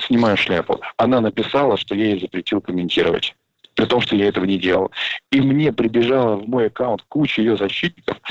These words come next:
но что самое смешное, они все абсолютно безграмотны с точки зрения русского языка. То есть там такие катастрофические ошибки, что даже я не могу себе такого позволить, даже будучи не очень грамотным человеком.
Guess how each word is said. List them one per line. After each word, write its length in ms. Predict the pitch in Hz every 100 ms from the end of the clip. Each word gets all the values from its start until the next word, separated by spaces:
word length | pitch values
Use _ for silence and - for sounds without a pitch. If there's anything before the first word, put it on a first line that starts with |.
| - -
но 80 | 98
что 160 | - 104
самое 280 | 131 110
смешное, 400 | - 98 - 139 -
они 200 | 101 92
все 220 | - 95
абсолютно 340 | - 95 -
безграмотны 640 | 98 110 110 104 92 92
с 20 | 113
точки 280 | 98 -
зрения 260 | 104 98 98
русского 320 | 101 - 104
языка. 320 | 104 120 - - - - - -
То 60 | 147
есть 80 | -
там 160 | 190
такие 560 | - 208 190 - 214 190
катастрофические 1120 | - 143 131 143 - 156 - 147 110 - 107
ошибки, 420 | 107 - - 110 - - -
что 160 | -
даже 240 | 123 127 135
я 180 | 156
не 80 | 123
могу 260 | 101 101 98
себе 140 | -
такого 220 | - - 92
позволить, 440 | 98 98 131 120
даже 120 | 95
будучи 340 | 90 104 92 101
не 120 | 98
очень 180 | - 92
грамотным 400 | 95 85 - 87
человеком. 500 | - 90 85 -